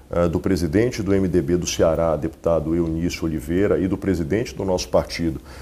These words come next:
ah, deputado Baleia Rossi. Temos dialogado com todos aqueles que, ah, desejam, ah,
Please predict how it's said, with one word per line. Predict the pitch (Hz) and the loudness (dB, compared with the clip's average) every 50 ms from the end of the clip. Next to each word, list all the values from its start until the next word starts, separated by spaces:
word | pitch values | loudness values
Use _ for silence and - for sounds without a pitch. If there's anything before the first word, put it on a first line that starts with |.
| - - - - | -18 -18 -8 -2
ah, | - 87 87 85 82 85 85 85 82 82 80 78 78 78 73 69 - - - - - - - - - | 2 4 6 6 6 4 4 4 4 4 2 2 0 -2 -2 -4 -6 -10 -16 -12 -10 -10 -10 -8 -6
deputado | - 92 - - 101 90 80 | -6 -6 2 4 4 4 6
Baleia | 73 87 87 82 80 82 85 82 | 6 4 4 6 6 4 4 4
Rossi. | 76 76 80 82 92 127 131 - - - | 4 4 4 4 4 4 2 0 -2 -6
Temos | - - 120 127 139 120 | -4 -2 0 0 0 2
dialogado | - 135 131 123 120 107 90 78 98 110 123 135 117 90 - - - - - - - - | 4 4 6 6 6 6 6 6 4 4 6 4 2 0 -4 -10 -14 -20 -20 -20 -20 -6
com | - - 110 104 | 2 4 4 4
todos | 98 - - 135 143 156 156 151 127 123 | 2 2 2 4 4 4 4 2 2 4
aqueles | 135 113 - - - 98 98 104 110 113 131 127 - - | 2 2 2 0 2 4 4 4 4 2 -2 -4 -4 -6
que, | - - 107 101 107 120 127 - - - - - - - | -4 -2 -2 0 0 0 -2 -4 -10 -16 -20 -20 -20 -4
ah, | - 98 98 98 98 92 | 2 6 6 8 8 6
desejam, | 80 80 135 139 110 85 98 104 104 104 92 127 131 143 143 - - - - - - - - - | 6 4 4 4 4 6 6 6 8 8 6 4 0 0 -2 -8 -14 -20 -20 -20 -20 -20 -16 -6
ah, | 98 95 92 90 90 90 90 87 | -2 0 2 4 4 4 4 4